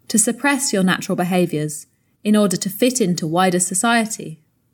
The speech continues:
Altering autistic behaviour for this reason is commonly known as camouflaging or masking, and is linked to increased suicide risk.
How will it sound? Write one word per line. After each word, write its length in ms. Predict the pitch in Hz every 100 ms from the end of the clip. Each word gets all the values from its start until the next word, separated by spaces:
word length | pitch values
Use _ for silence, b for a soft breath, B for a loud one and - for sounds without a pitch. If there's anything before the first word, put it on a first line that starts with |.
| _ _ _ _ _ _ _ _ -
Altering 400 | 294 320 294 254
autistic 500 | 220 - 240 - -
behaviour 420 | 240 233 214 175
for 140 | 165 170
this 260 | 190 -
reason 400 | 214 233 185 156
is 160 | - 180
commonly 420 | - 285 269 233
known 180 | 180 170
as 140 | 170
camouflaging 960 | - 269 285 277 170 165 165 160 160 185 _
or 120 | 185
masking, 680 | 190 254 277 - 160 151 165 _ _ _ _ -
and 160 | 214 202
is 100 | 214
linked 240 | 226 180
to 80 | 196
increased 480 | 185 - 240 240 -
suicide 560 | - 233 226 160 156
risk. 440 | 156 156 - -